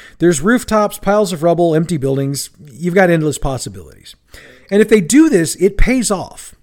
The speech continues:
Around midnight, they'll notice four individuals coming from the west down the street. They're making no effort to hide themselves and are, in fact, being rather open.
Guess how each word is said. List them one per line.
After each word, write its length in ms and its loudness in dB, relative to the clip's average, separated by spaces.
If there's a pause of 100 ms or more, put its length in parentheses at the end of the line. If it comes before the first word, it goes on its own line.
(480)
Around 460 4
midnight, 480 0
they'll 140 0
notice 320 0
four 320 -4
individuals 600 -2
coming 220 -4
from 160 -8
the 80 -6
west 380 -4
down 180 -4
the 80 -6
street. 640 -12
They're 240 4
making 320 0
no 200 4
effort 200 0
to 80 -12
hide 260 -4
themselves 540 -12
and 160 -4
are, 320 2
in 160 -4
fact, 460 -6
being 260 2
rather 380 0
open. 380 -4